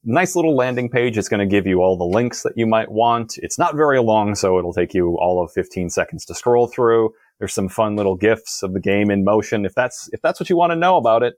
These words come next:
you, you can get some good info that way too. But there's links to the T T S mod. There's links to the rule book. There's links to our social media accounts. Feel free to follow us and, uh, chat with us, hang out with us. Uh, we're running playtesting and just general question hangouts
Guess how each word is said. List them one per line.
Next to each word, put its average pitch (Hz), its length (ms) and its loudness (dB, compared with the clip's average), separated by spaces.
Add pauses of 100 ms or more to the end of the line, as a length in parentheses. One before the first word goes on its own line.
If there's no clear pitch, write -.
you, 104 240 -14
you 107 260 -4
can 101 280 -2 (480)
get 110 140 -2
some 113 120 0
good 113 160 4
info 101 220 0
that 92 180 2
way 90 140 0
too. 78 380 -4
But 82 120 0 (420)
there's 92 200 0
links 104 260 0
to 87 300 2
the 82 220 -4
T 95 140 -2
T 120 120 0
S 156 200 0
mod. 139 420 -2
There's 92 160 -2
links 95 160 -4
to 90 60 -8
the 90 60 -2
rule 127 240 2
book. 135 360 0
There's 95 180 -2
links 127 180 -2
to 135 100 0
our 123 80 2
social 135 320 -2
media 135 260 2
accounts. 143 460 -4
Feel 120 180 0
free 139 200 -2
to 127 80 0
follow 123 380 2
us - 480 -2
and, 101 640 0
uh, 87 240 0
chat 110 240 -2
with 113 80 -6
us, 110 140 -2
hang 113 180 0
out 113 100 2
with 117 120 0
us. 117 220 0 (520)
Uh, 87 160 -2
we're 113 180 2
running 117 300 0
playtesting 147 720 -2
and 104 180 -2
just 92 240 -4
general 104 400 0
question 104 440 -2
hangouts 107 420 -2